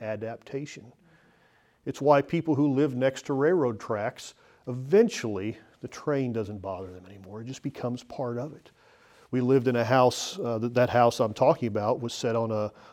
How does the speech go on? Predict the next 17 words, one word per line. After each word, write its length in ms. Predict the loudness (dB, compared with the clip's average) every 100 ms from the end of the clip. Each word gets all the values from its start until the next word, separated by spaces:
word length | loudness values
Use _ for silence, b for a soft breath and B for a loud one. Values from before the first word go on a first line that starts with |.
| B
a 80 | 0
highway, 640 | 6 6 4 -4 -10 -16 b b b
and 260 | -6 -4 -8
cars 560 | 2 8 10 8 4
would 140 | -4 -6
just 200 | -8 -2
go 140 | -2
by 260 | 2 0 0
in 80 |
front 200 | -2 -2
of 40 | -2
the 60 |
highway, 360 | 0 0 0 -4
sixty 380 | -4 -4 -4 -4
miles 320 | -2 0 0
an 80 | -2
hour 380 | -2 0 -2